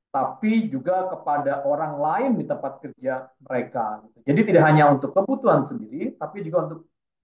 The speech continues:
kebutuhan orang lain di tempat kerja. Jadi kami punya tema, tahun ini adalah tema safety,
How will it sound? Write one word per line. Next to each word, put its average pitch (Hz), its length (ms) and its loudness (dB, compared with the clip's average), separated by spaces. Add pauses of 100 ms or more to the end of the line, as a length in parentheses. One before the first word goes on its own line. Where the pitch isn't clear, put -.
(340)
kebutuhan 170 640 4
orang 151 160 6
lain 156 200 6
di 139 120 -4
tempat 120 160 -2
kerja. 110 300 -10 (180)
Jadi 165 400 -8
kami 165 240 2
punya 143 400 0 (480)
tema, 175 560 0
tahun 147 240 0
ini 156 80 0
adalah 139 400 2
tema 143 240 0
safety, 247 560 -2